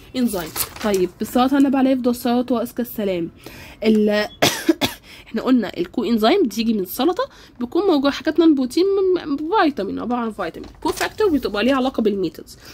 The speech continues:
طيب ايه بقى الاكزامبل عندي للكو فاكتورز؟ عندي كام فاكتور؟ ادي وان، تو، ثري، فور، فور فاكتور، كو فاكتور، فور كو فاكتور. اول حاجه السيتوكروم، السيتوكروم كو فاكتورز. مش احنا قلنا كو فاكتور عباره عن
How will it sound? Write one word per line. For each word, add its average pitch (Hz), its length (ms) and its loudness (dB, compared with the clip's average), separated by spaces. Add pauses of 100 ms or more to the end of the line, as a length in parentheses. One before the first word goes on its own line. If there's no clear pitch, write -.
(140)
طيب 240 200 0
ايه 320 120 2
بقى 320 120 6
الاكزامبل 277 420 4
عندي 240 220 0
للكو 226 260 -2
فاكتورز؟ 185 520 -4 (240)
عندي 277 600 4
كام 262 200 -2
فاكتور؟ 254 480 -6
ادي 196 140 -6
وان، 233 280 0
تو، 247 240 0
ثري، 247 420 0
فور، 339 460 2 (300)
فور 294 320 4
فاكتور، - 520 -6
كو 285 220 2
فاكتور، - 360 -6
فور 320 440 2
كو 285 240 4
فاكتور. - 360 -6 (300)
اول 349 180 4
حاجه 339 200 2
السيتوكروم، 311 1500 2 (240)
السيتوكروم 254 760 2 (200)
كو 277 140 6
فاكتورز. - 500 -6 (240)
مش - 60 -2
احنا 233 140 0
قلنا 254 120 2
كو 247 160 -2
فاكتور 226 320 0
عباره 220 220 0
عن 226 240 -2